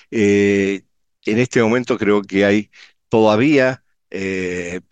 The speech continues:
poca claridad de cuál va a ser, eh, eh,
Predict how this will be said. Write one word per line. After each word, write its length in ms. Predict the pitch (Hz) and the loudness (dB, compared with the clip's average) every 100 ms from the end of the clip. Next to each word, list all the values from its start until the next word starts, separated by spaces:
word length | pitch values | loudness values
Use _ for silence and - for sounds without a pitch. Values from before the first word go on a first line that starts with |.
| - | -4
poca 320 | 120 - 110 | -4 -2 -4
claridad 560 | - 104 104 113 117 - - _ _ _ _ _ - | -2 -2 2 2 0 -4 -20 _ _ _ _ _ -12
de 140 | 95 | -10
cuál 260 | - 131 120 | -2 0 2
va 60 | |
a 40 | 107 | 0
ser, 280 | 123 113 - - | 0 -2 -4 -10
eh, 540 | 90 85 80 85 85 - - _ _ _ _ _ | -10 -10 -10 -12 -16 -20 -20 _ _ _ _ _
eh, 540 | - 95 87 87 85 | -6 -4 -4 -8 -12